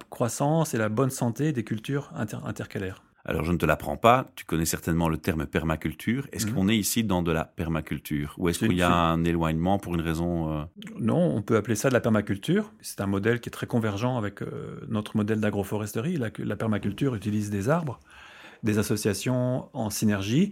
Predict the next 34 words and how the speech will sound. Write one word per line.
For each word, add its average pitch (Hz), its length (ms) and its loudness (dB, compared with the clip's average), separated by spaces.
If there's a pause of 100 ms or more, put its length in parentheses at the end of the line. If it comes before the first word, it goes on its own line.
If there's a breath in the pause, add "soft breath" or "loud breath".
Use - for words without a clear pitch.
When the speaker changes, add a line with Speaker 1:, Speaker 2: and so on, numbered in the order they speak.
Speaker 1:
et 131 480 2
accorde 120 380 0
beaucoup 113 200 2
d'importance 104 540 2
au 135 60 4
sol. 98 340 2 (300 loud breath)
Speaker 2:
Et 95 80 4
pourquoi 101 260 8
avoir 98 160 10
choisi 95 280 -2
ce 90 100 -4
terme-là 85 400 2
plutôt 85 240 -4
que - 40 -16
permaculture ? 80 840 -6
Speaker 1:
Parce - 180 -2
qu'on 165 220 6
a 151 120 6
beaucoup 165 320 6
galvaudé 135 600 6
la 135 100 4
permaculture 113 800 0
depuis 104 400 0
les 101 160 -2
premières 110 640 0
sources - 460 0
où 110 140 -2
on 104 140 2
parle 131 300 2
de 107 40 2
permaculture, 110 680 2 (100)
Mollison 110 680 4
et 110 100 2
Holmgren. 117 400 4